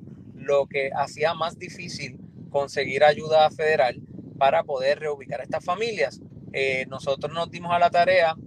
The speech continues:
de hacerle una solicitud a la Junta de Supervisión Fiscal a través del Secretario de Vivienda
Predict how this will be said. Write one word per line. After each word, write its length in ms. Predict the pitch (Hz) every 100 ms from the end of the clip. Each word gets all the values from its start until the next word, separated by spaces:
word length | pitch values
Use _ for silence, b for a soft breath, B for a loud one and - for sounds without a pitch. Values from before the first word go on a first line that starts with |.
| - - -
de 100 | 131
hacerle 280 | 131 131 139
una 160 | 156
solicitud 600 | 151 160 147 160 160 170
a 100 | -
la 140 | 143 131
Junta 320 | 131 139 151
de 80 | 151
Supervisión 400 | 160 156 156 147
Fiscal 320 | 160 135 190
a 80 | 160
través 320 | 139 131 127
del 120 | 147
Secretario 440 | - 156 151 156 170
de 80 |
Vivienda 420 | 185 151 139 139